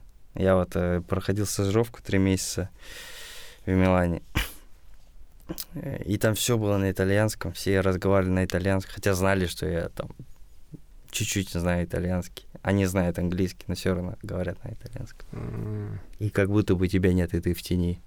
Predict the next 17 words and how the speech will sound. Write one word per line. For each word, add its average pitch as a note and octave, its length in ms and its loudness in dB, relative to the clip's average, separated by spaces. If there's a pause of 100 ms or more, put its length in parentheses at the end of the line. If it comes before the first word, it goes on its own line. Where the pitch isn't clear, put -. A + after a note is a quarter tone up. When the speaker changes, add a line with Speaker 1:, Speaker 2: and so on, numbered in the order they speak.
(120)
Speaker 1:
Там A#2 360 -12
получил F#2+ 360 2
задание G2 500 2
и F#2 60 0
делаешь. F#2 480 2 (500)
Speaker 2:
Мгм. G#2+ 480 -2 (1300)
Speaker 1:
Вот. F#2 400 -2 (200)
Ну, G#2+ 360 2 (340)
кому-то B2 440 2
нравится, F#2+ 600 2 (160)
не - 80 -8
знаю, E2+ 240 -4 (100)
это E2+ 200 -6
может F2 320 -6 (840)
case F2 200 -4
by F2 200 -2
case. - 340 -4